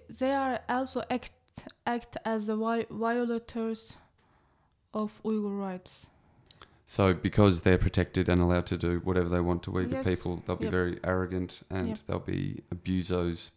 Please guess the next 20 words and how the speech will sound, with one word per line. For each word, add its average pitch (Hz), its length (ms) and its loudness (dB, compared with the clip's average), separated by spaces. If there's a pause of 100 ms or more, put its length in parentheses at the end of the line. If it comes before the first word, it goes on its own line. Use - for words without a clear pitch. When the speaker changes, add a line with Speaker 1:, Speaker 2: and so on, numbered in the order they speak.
Speaker 1:
You're - 120 -4
Speaker 2:
those 214 120 0
Speaker 1:
right. 208 100 -6
Speaker 2:
privileges. - 540 -6 (300)
Speaker 1:
Yes. - 360 -14 (2750)
Speaker 2:
What 143 200 0
do 147 80 0
you 101 200 2
think 101 400 2 (100)
are 92 520 2 (840)
the - 80 -6
Chinese 87 360 2
government's 90 480 -2 (240)
intentions 92 840 -4 (560)
with - 180 -4
the - 60 -8
concentration 95 720 -4
camps? - 400 -8 (200)
Speaker 1:
Um, 208 580 -10 (300)
Chi-, 233 320 -6